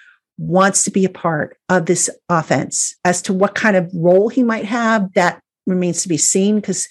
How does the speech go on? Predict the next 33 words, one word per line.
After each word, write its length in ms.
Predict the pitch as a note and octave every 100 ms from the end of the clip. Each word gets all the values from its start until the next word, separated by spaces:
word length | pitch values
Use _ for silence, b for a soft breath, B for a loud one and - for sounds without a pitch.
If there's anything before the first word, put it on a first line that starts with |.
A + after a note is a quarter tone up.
| B B B
he 380 | - G#3+ G3+ F#3+
is 160 | E3+
the 240 | F#3+ F3 F3
tallish 600 | - F#3+ F#3+ F#3 - - -
kind 200 | G3+ F3+
of 120 | F3 -
X 240 | G#3+ -
receiver 400 | A3+ - G3+ F3+
type 320 | F3+ - F3 E3+
of 80 |
guy. 480 | E3 E3 E3+ E3 E3+ B B B B B
Um, 140 | F3 -
and 180 | G#3+
plus, 220 | G3+ C#4 C#4+
we 80 |
don't 220 | B3 A#3 G#3+
know 140 | G#3
what 240 | F#3 G3+
he 120 | G#3 G3+
can 160 | G3
bring 260 | F3+ F#3 F3+
on 240 | E3+ F3
special 480 | D#3 - E3+ D#3+ A2+
teams. 520 | - - F3+ D3 -
So 260 | - F3+ E3
we'll 260 | D#3 F3 F3
have 180 | F#3+
to 80 | F#3
see 320 | - G3+ F#3
what 300 | E3 F#3+ F3+ - _
he, 320 | - F#3 F3+
he 120 | F3
brings, 400 | F#3 F3+ F3+ E3+